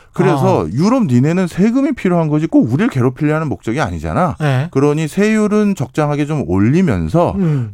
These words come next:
Speaker 1: 과세를 부과할 수 있는 대상 기업들을 늘리자라고 해서 방금 말씀드렸던 전자기기 만드는 회사,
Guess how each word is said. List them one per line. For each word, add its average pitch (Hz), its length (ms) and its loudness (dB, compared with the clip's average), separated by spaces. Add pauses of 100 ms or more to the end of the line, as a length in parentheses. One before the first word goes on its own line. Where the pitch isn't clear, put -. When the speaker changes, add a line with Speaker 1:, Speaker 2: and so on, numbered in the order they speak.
(100)
Speaker 1:
과세를 147 720 -2
부과할 139 480 -2
수 135 120 -10
있는 135 200 -4
대상 120 420 -2
기업들을 127 420 -2
늘리자라고 127 1120 -2
해서 202 440 -2 (200)
방금 113 360 -2
말씀드렸던 101 600 -2
전자기기 101 960 0
만드는 101 580 2
회사, 101 440 -4